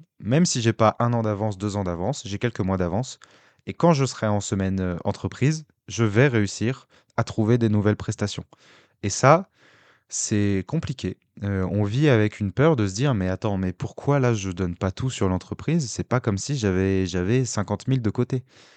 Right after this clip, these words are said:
Euh, donc, euh, bah, je, je, ma réponse, c'est je fais confiance au processus, peut-être à tort, mais, euh,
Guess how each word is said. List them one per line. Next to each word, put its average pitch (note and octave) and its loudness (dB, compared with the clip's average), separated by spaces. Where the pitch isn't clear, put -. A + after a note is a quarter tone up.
Euh, F#2 -4
donc, A2+ -2
euh, G2+ 2
bah, G2 0
je, F2+ -6
je, F2 -14
ma F2+ -8
réponse, A#2 -4
c'est F#2+ -4
je F#2 -6
fais F#2 -6
confiance G2+ -6
au G2+ -2
processus, - -8
peut-être B2 0
à G2+ 0
tort, - -2
mais, G2 0
euh, F#2 -2